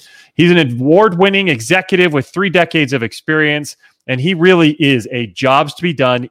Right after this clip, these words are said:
innovation thought leader. So I'm really delighted to have him on the show. Once again, Jay, thanks for coming on.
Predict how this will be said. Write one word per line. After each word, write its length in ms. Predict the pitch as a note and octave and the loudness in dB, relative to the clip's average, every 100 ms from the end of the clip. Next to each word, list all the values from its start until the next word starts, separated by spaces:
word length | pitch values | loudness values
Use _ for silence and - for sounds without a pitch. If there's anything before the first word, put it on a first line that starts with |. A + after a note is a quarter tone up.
| D3+ | -6
innovation 680 | E3+ F#3+ D3 C#3 - B2+ A#2+ | -4 -4 -2 -4 -4 -12 -6
thought 340 | B2+ A#2 A2+ | -2 -2 -4
leader. 280 | A2+ G#2+ F#2 | -6 -8 -10
So 180 | - A#2 | -10 -8
I'm 140 | B2 | -8
really 400 | A2+ A2+ C3+ C3 | -8 -4 -2 0
delighted 440 | A#2+ A#2 A2+ A2 | 0 0 -2 -2
to 60 | G2+ | -6
have 180 | A2 A2 | -6 -6
him 140 | G#2+ | -6
on 100 | A2 | -8
the 80 | G2+ | -8
show. 380 | F#2+ A#2+ A2 G#2+ _ _ | -10 -6 -6 -6 _ _
Once 200 | E3 D#3+ | -8 -4
again, 280 | D3+ C#3+ B2+ | -2 -2 -4
Jay, 220 | C3+ C3+ | -2 -2
thanks 240 | B2+ D#3 | -4 -8
for 80 | - | -10
coming 240 | C3+ D3 C3+ | -6 -4 -2
on. 240 | D3+ G2 | -4 -6